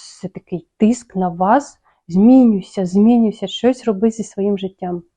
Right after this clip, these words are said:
Захочеться, е, буде така прям потреба виділитися, показати свою унікальність, свою таку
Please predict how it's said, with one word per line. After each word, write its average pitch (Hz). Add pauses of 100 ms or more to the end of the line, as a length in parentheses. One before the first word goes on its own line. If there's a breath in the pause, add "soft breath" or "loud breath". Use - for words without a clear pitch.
(180)
Захочеться, 220
е, 196
буде 196
така -
прям 202
потреба 208
виділитися, 190
показати 220
свою 220
унікальність, 185
свою 196
таку 220